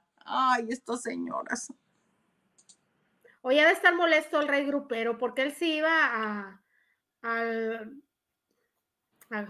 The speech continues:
Speaker 2: pues, dispuesto a estarse mucho tiempo, si no a ganar, sí le gusta, sí quería estar hasta lo más que se pudiera.
Speaker 1: Pues sí, por todas las canicas, imagínate,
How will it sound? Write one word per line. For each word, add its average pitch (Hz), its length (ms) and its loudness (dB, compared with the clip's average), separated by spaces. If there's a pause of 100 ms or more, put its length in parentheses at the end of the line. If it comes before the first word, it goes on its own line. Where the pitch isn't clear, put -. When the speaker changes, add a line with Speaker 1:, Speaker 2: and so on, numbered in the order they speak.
(100)
Speaker 2:
pues, 233 180 -6
dispuesto 302 420 0
a 403 40 0
estarse 349 300 2
mucho 339 280 0
tiempo, 302 360 0
si 302 120 -4
no 262 80 0
a 285 60 2
ganar, 302 280 4 (840)
sí 302 280 -4 (100)
le 285 160 2
gusta, 262 340 -2 (520)
sí 285 120 -2
quería 294 220 6
estar 285 260 0
hasta 226 460 -2 (100)
lo 247 180 -2
más 262 180 0 (1000)
que 269 100 -8
se 262 100 -4
pudiera. 226 500 0 (1000)
Speaker 1:
Pues 254 200 2
sí, 190 120 -2
por 208 180 0
todas 220 160 12
las 220 160 6
canicas, 190 380 -2
imagínate, 233 580 2